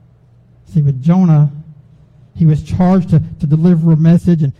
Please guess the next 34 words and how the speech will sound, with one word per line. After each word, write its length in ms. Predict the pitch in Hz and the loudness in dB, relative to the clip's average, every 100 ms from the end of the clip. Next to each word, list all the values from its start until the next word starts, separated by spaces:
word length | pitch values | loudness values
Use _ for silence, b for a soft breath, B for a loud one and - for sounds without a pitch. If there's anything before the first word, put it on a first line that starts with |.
| - | -4
he 140 | 151 | 0
didn't 260 | 175 170 165 | 0 0 -2
want 160 | 170 | 0
to 40 | 160 | 0
do 260 | 147 165 | 0 0
it, 80 | 170 | 0
so 100 | 160 | 0
he 120 | 139 | 2
was 120 | 156 | 0
swallowed 460 | 139 - 185 180 175 | -2 -2 0 2 2
up 200 | 175 170 | 0 0
by 180 | 170 165 | 0 2
the 100 | 156 | 2
well, 400 | 151 175 185 175 | 2 2 4 4
and, 120 | 151 B - | 2 B -2
and 80 | |
he 60 | 170 | -2
spent 340 | - 202 180 - - | 0 -4 -6 -12 -4
three 220 | 196 214 | -2 0
days 360 | 196 185 165 143 | 2 4 4 2
in 120 | 156 | 0
the 80 | 143 | 0
belly 340 | 160 156 156 | 2 2 2
of 80 | 156 | 2
the 80 | 139 | 0
well. 400 | 147 147 139 b b | 2 2 0 b b
So 260 | - 180 180 | -2 0 2
the 100 | 165 | 0
Son 400 | - - 190 185 | -2 -6 -2 -2
of 60 | |
Man, 340 | 180 170 165 156 | 0 2 2 0
when 120 | 147 | -4
he 200 | - 180 | -2 -2
died, 460 | 160 147 127 127 | 0 0 0 -4